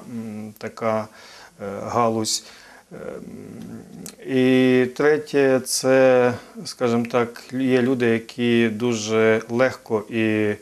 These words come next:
майже з великою готовністю попадають під формування цих впливів. Стосовно корупційної складової, ну, е,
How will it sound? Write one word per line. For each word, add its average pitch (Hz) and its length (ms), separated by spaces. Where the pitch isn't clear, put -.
майже 110 600
з 110 160
великою 117 380
готовністю 113 500
попадають 123 720
під 113 180
формування 110 840
цих 113 320
впливів. 98 460
Стосовно 147 880
корупційної 135 640
складової, 104 800
ну, 127 520
е, 107 480